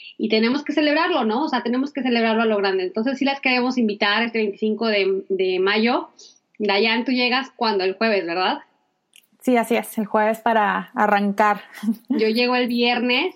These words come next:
Speaker 1: eh, a la Ciudad de México. Marisa, pues, ya está volando ahorita de Australia a México. Ya le toca estar en la Ciudad de México, entonces ya estamos muy contentas de reunirnos todas.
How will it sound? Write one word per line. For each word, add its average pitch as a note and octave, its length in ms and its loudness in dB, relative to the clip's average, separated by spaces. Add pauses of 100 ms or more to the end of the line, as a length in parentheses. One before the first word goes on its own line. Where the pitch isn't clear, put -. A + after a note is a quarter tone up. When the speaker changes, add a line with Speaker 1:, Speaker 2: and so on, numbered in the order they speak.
Speaker 1:
eh, G3+ 380 0
a F#3+ 100 0
la F#3+ 120 0
Ciudad G#3 240 -2
de A3 100 -2
México. A3+ 540 -2
Marisa, G#3+ 360 0
pues, G3 140 -2
ya G#3 80 2
está G3+ 180 0
volando G3+ 380 2
ahorita G3+ 320 0
de G3 80 0
Australia G3 580 0
a G3 40 -2
México. F#3+ 640 -2
Ya G#3+ 300 0
le A#3 120 0
toca A3+ 280 -2
estar A3 200 -2
en G#3 80 -2
la F#3 100 -4
Ciudad G3 160 -2
de G3 100 0
México, D#4 460 0
entonces A3 380 -2
ya A3 80 0
estamos G3+ 300 -2
muy G3 120 0
contentas F#3+ 380 0
de F#3+ 80 0
reunirnos G3+ 580 0
todas. C4 440 0